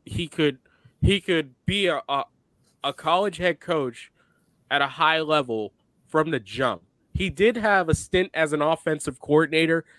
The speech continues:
but this is during the time that he was still on N F L Network. So, and, and of course, he also, you know, there was a lot of time that went into that with N F L Network,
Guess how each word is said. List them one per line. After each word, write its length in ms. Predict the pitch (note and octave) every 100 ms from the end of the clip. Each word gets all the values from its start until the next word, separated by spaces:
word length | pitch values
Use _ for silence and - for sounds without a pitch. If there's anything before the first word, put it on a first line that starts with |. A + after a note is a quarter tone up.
| _
but 100 | C3+
this 220 | D3 A3+ A#3
is 120 | E3+
during 280 | G3 F#3+ E3
the 80 |
time 400 | C#3 D#3+ D#3 D3+
that 140 | C#3+ C#3
he 120 | D#3
was 200 | D3 C#3+
still 260 | - D#3+ C#3+
on 220 | C3+ B2
N 140 | - C#3
F 180 | C3+
L 140 | C#3 B2+
Network. 540 | B2+ C3 F2+ F#2+ F2 _ _ _ _ _
So, 460 | - D#3+ D3+ D#3 -
and, 300 | D#3 D3 D#3+ -
and 100 | C#3
of 80 | -
course, 320 | E3 D3+ -
he 140 | D3
also, 640 | D3 C#3+ - C#3 B2+ A#2+ G#2 _ _ _ _ -
you 80 | C3+
know, 180 | C3+ A#2
there 160 | C3
was 160 | D3+ D3
a 60 | C#3+
lot 260 | D3 D3+
of 80 | C3
time 480 | - C#3+ C#3 B2+ B2
that 140 | A2+
went 200 | C3 C3 -
into 320 | C3 B2 C3
that 200 | B2 A#2+
with 160 | A#2+
N 120 | B2+ B2
F 160 | A#2
L 120 | B2
Network, 480 | A#2+ A#2+ F#2 A#2 A2